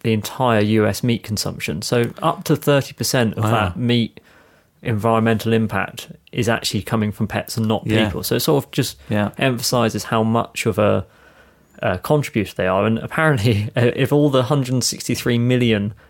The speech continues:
Speaker 1: cats and dogs in the U S formed a separate country, their nation would rank fifth in meat consumption.
Speaker 2: Wow.
Speaker 1: So that, that, yeah, sort of, that's just the American cats and dogs.
Speaker 2: So I guess those are the facts. You know, what,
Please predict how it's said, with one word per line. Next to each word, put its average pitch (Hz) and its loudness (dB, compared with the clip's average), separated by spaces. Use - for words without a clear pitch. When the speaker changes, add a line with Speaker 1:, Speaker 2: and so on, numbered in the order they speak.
Speaker 1:
cats - -4
and 117 0
dogs 113 2
in 113 2
the 110 2
U 110 4
S 101 0
formed 110 0
a 98 -2
separate - -4
country, 110 -4
their 120 4
nation 123 2
would 107 0
rank 110 -2
fifth - -2
in 107 2
meat 113 0
consumption. 98 -4
Speaker 2:
Wow. 95 0
Speaker 1:
So 101 0
that, - -4
that, - -2
yeah, 95 -6
sort - -6
of, - -20
that's 120 0
just - -2
the 117 2
American 107 0
cats - -6
and 104 -2
dogs. 98 0
Speaker 2:
So 151 4
I 131 2
guess 175 0
those 165 2
are 123 -2
the 110 -4
facts. - -2
You 120 2
know, 107 2
what, 127 0